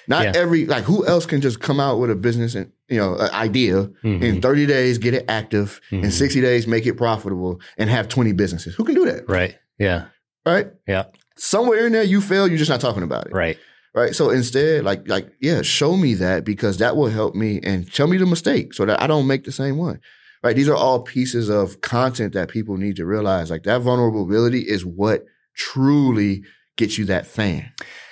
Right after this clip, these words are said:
Speaker 2: I can't wait for you to read the rest of the book
Speaker 1: Oh, yeah.
Speaker 2: because I try to get as personal as possible with how I went from four dollars to a multimillionaire.
Speaker 1: Mm-hmm.
Speaker 2: And it wasn't just theories.
Speaker 1: Yeah.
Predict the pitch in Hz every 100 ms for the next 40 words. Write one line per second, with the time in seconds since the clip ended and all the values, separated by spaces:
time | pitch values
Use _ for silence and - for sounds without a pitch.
0 | - _ - 110 131 110 113 - 113 98
1 | 98 98 92 90 87 87 113 104 113 -
2 | - 87 82 78 101 110 - 101 95 87
3 | - _ _ - 107 110 107 - 104 104
4 | 98 101 98 - 98 92 90 87 - _
5 | _ _ _ _ _ - - 131 110 117
6 | 98 - - 90 - - 64 - _ _
7 | _ - 110 107 - - - - 101 101
8 | 98 92 - 101 87 - 101 87 80 80
9 | 101 - - - _ _ - 98 92 90
10 | 87 82 82 76 - - 87 90 90 -
11 | - - - 135 117 101 101 98 113 113
12 | 117 98 107 101 - - - - _ _
13 | - - 120 104 82 - - - - -
14 | 85 80